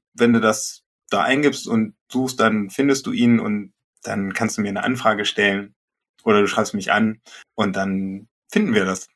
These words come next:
Finden wir bestimmt einen Termin, wenn er da frei ist.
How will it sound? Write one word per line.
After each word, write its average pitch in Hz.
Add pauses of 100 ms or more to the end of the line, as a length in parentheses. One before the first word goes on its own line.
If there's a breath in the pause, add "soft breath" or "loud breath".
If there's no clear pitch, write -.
(200)
Finden -
wir 120
bestimmt 113
einen 104
Termin, 104 (360)
wenn 110
er 101
da 98
frei 101
ist. 92